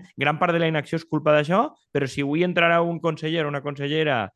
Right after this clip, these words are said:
en una miqueta de fe i ganes de canviar coses, em costa a mi deduir què hauria de fer en plan urgent, mm, per a salvar el sistema i per a contentar-vos a vosaltres, entre cometes, eh? No va d'això, però ja m'enteneu.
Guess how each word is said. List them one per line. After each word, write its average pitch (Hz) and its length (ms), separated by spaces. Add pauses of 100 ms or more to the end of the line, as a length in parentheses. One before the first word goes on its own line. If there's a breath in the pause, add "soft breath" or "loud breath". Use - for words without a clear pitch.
(300)
en 127 200
una 143 120
miqueta 143 380
de 135 460
fe 151 420
i 113 60
ganes 135 240
de 135 100
canviar 139 360
coses, 196 480 (360)
em 143 280
costa 156 320
a 180 60
mi 185 140
deduir 190 460
què 156 140
hauria 151 280
de 131 140
fer 214 380
en 123 200
plan 131 220 (100)
urgent, 139 520 (1300)
mm, 123 300
per 120 140
a 104 80
salvar 104 240
el 143 80
sistema 185 260
i 226 80
per 143 100
a 117 60
contentar-vos 120 520
a 175 100
vosaltres, 139 280
entre 127 220
cometes, 107 440
eh? 147 100
No 156 120
va 131 120
d'això, 135 300
però 147 120
ja 120 100
m'enteneu. 104 500